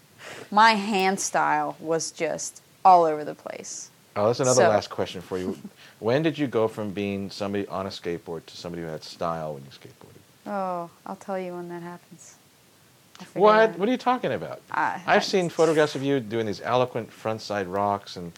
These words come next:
Speaker 2: Photographs.
Speaker 1: Okay.
Speaker 2: That's a, that's, that's a moment.
Speaker 1: You're telling me that, uh, you guys
Speaker 2: <laughs>
Speaker 1: cemented your board to the coping and Bleecker just, uh, got his light in and you stood up there and went like that? I mean,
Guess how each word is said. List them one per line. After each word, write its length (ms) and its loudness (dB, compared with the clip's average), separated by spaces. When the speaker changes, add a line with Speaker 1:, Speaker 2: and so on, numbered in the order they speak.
Speaker 2:
Photographs. 1000 0
Speaker 1:
Okay. 360 -8
Speaker 2:
That's 260 0
a, 60 -12
that's, 380 -10
that's 280 -4
a 20 -4
moment. 300 8
Speaker 1:
You're 100 6
telling 320 4
me 140 2
that, 360 4
uh, 60 2
you 140 0
guys 220 4
Speaker 2:
<laughs> 120 -4
Speaker 1:
cemented 300 0
your 100 0
board 360 4
to 100 -10
the 120 -2
coping 400 0
and 240 -6
Bleecker 380 -2
just, 320 -8
uh, 140 0
got 200 2
his 120 -2
light 280 0
in 120 -4
and 100 -6
you 80 -8
stood 240 -6
up 100 -4
there 100 -6
and 60 -8
went 140 -10
like 140 -10
that? 200 -8
I 40 -12
mean, 140 -14